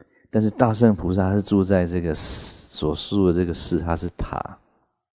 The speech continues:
所以他们跟一般部派佛教出家众是住不一样的地方，他是这样的认为了哈。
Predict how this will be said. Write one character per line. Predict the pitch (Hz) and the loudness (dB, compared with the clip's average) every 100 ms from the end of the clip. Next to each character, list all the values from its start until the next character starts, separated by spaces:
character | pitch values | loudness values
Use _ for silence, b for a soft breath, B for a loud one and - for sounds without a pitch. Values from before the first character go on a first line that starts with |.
| _ _ | _ _
所 | 95 | -2
以 | |
他 | 87 95 | 0 0
们 | 92 82 B B B B _ | -2 -4 B B B B _
跟 | 92 90 87 - | -2 -2 -4 -4
一 | 98 | -4
般 | 92 90 | 0 0
部 | 95 90 | 2 2
派 | 92 90 | 2 0
佛 | 82 80 | -2 -4
教 | 87 | -4
出 | 80 87 | -2 -2
家 | 85 82 | -2 -2
众 | 85 78 | -6 -8
是 | 80 76 | -10 -10
住 | - 117 98 | 0 2 4
不 | 104 98 | 4 4
一 | |
样 | 95 85 | 4 2
的 | 80 | -2
地 | 76 80 76 | -8 -8 -8
方， | 71 76 | -8 -8
他 | 80 87 | -4 -2
是 | 90 | -2
这 | 85 | -2
样 | 87 80 | -2 -4
的 | 78 | -6
认 | 82 80 71 | -4 -6 -8
为 | 67 71 | -14 -14
了 | 69 | -16
哈。 | 82 73 | -14 -16